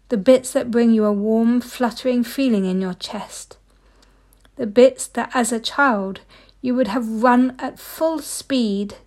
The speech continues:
towards and begged your mum for more.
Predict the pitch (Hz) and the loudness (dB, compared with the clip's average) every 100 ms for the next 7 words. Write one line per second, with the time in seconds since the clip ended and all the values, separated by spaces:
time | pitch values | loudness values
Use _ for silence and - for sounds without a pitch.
0 | - - 214 208 202 202 214 - - - | -16 -10 -4 -2 -2 -4 -8 -14 -18 -20
1 | - 277 294 277 277 285 285 285 269 220 | -8 -4 -2 -2 -4 -6 -4 -2 0 0
2 | 202 202 - 226 226 214 202 | -2 -4 -4 0 0 0 -4